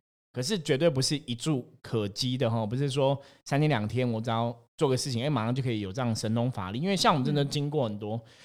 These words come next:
Speaker 1: 我早期二十岁刚开始接触修行的时候，那时候开始接触打坐有感应嘛，
Speaker 2: 嗯。
Speaker 1: 然后到会灵动，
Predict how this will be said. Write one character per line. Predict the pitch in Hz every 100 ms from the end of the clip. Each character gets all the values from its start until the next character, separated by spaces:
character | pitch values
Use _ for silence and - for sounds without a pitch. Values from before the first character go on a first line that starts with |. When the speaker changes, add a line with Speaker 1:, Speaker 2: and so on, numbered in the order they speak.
| -
Speaker 1:
我 | 117
早 | 247 147
期 | -
二 | 190
十 | 180 147
岁 | 147
刚 | 147 147
开 | 143
始 |
接 | 104 127
触 | 131
修 | 131 131
行 | 127 123
的 | 110
时 | 131
候， | 127 113 - _ _ _
那 | 160
时 | 151
候 |
开 | 135 143
始 | 131 -
接 | - 143
触 | 143
打 | 120 98
坐 | 143 120
有 | 120
感 | 107 101
应 | 120
嘛， | 107 90 87 _ _
Speaker 2:
嗯。 | 220 196
Speaker 1:
然 | 165
后 | 143
到 | 160
会 | 143 151
灵 | 127 117 110 120
动， | 151 113 95